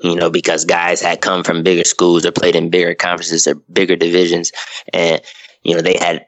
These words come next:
a leg up on me as far as exposure, who their name was and everything. So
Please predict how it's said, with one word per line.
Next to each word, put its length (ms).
a 100
leg 260
up 180
on 120
me 100
as 120
far 240
as 160
exposure, 640
who 180
their 120
name 340
was 400
and 120
everything. 460
So 300